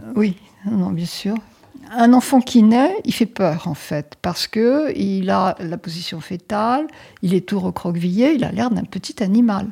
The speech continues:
absolument. Et donc, euh, le principe de toute éducation,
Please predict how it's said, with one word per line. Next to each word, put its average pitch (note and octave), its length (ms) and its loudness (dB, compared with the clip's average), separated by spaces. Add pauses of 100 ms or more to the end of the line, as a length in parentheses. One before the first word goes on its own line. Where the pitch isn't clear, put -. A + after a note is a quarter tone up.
(200)
absolument. - 560 -6 (400)
Et F#3+ 120 2
donc, C4+ 580 4
euh, - 340 0
le G#3+ 160 4
principe B3+ 420 2
de A3+ 100 4
toute C4 240 0
éducation, G3+ 640 0